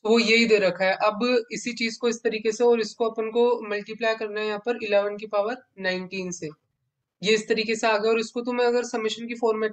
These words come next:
में लिखना चाहो तो इसको इस तरीके से लिख सकते हो, अ, टेन की पावर, अ, के, इलेवन की पावर यहाँ पर nineteen minus के, and के यहाँ पे वेरी करेगा ज़ीरो to, अ, नाइनटीन के बीच में। तो जब यहाँ पर के की value zero होगी,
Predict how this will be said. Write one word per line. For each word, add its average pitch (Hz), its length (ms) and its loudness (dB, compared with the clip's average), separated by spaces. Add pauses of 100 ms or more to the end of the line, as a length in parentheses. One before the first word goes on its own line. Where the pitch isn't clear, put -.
में 220 100 -2
लिखना 214 280 -4
चाहो 208 160 -4
तो 220 120 -8
इसको 220 200 -8
इस 214 140 -8
तरीके 214 240 -2
से 220 120 -4
लिख 208 100 -2
सकते - 320 -4
हो, 233 240 0 (760)
अ, 196 160 4
टेन 214 380 2
की 214 100 -6
पावर, 226 360 2
अ, 196 540 -8 (260)
के, 240 420 0
इलेवन 202 380 2
की 220 160 -6
पावर 202 560 0
यहाँ 202 140 -2
पर 208 160 -4
nineteen 196 440 -6
minus 214 500 -2
के, 240 80 0
and 202 680 -2
के 220 180 4
यहाँ 208 120 2
पे 214 120 0
वेरी 208 240 -2
करेगा 202 340 -4
ज़ीरो 196 320 -6
to, 254 300 -4 (720)
अ, 196 180 0
नाइनटीन 190 480 -2
के 208 80 -2
बीच 185 240 -8
में। 190 100 -8
तो 208 100 2
जब 214 180 2
यहाँ 214 140 4
पर 226 140 -4
के 220 160 -8
की 226 140 -4
value 220 240 2
zero 202 360 2
होगी, 196 300 -10